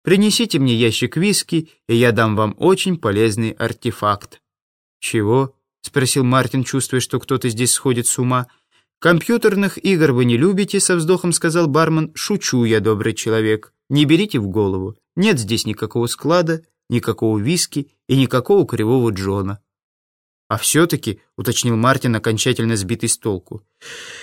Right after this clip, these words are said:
«Я люблю своих клиентов», объяснил бармен. «Я люблю свою работу, верите?»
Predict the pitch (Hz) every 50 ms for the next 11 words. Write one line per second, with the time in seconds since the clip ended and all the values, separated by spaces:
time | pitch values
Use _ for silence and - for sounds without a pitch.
0 | - - - - - _ - - 160 185 196 180 165 165 180 190 180 - 165 170
1 | 170 156 - - 139 143 147 135 135 160 180 175 160 135 - 113 101 - 107 101
2 | 92 107 107 - - 110 104 98 90 107 104 101 87 90 92 92 98 101 _ _
3 | _ _ _ _ - 135 156 170 175 156 156 175 170 165 - 156 160 165 160 147
4 | 143 131 120 143 147 - 117 107 101 123 160 185 160 123 - - - 110